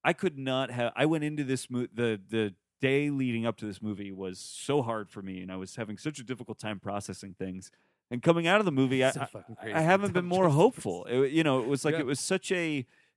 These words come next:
Speaker 1: cathartic
Speaker 2: Needed it.
Speaker 1: experience to see something so, uh, it, it, it, it was so, uh, I was so wrapped up in it the whole time, which was great in and of itself. Like, it's just one of those
Speaker 2: Well, you were
Speaker 1: great movie
Speaker 2: communicating with the
Speaker 1: experiences.
Speaker 2: movie.
Speaker 1: Yes.
Speaker 2: This, if you eliminate ticket prices,
Speaker 1: Right.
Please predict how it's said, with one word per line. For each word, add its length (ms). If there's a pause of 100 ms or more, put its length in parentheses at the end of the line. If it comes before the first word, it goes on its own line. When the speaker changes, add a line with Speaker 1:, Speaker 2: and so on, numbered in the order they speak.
Speaker 1:
cathartic 540
Speaker 2:
Needed 20
it. 20
Speaker 1:
experience 840
to 100
see 220
something 480
so, 580 (460)
uh, 520
it, 60
it, 300
it, 220 (120)
it 240
was 140
so, 600 (380)
uh, 40 (260)
I 60
was 100
so 120
wrapped 380
up 160
in 120
it 180
the 80
whole 160
time, 320
which 160
was 100
great 240
in 60
and 120
of 120
itself. 420
Like, 160
it's 120
just 180
one 80
of 40
those 100
Speaker 2:
Well, 100
you 60
were 60
Speaker 1:
great 200
movie 140 (200)
Speaker 2:
communicating 320
with 140
the 100
Speaker 1:
experiences. 280
Speaker 2:
movie. 120 (160)
Speaker 1:
Yes. 240
Speaker 2:
This, 200
if 120
you 140
eliminate 420
ticket 320
prices, 460
Speaker 1:
Right. 220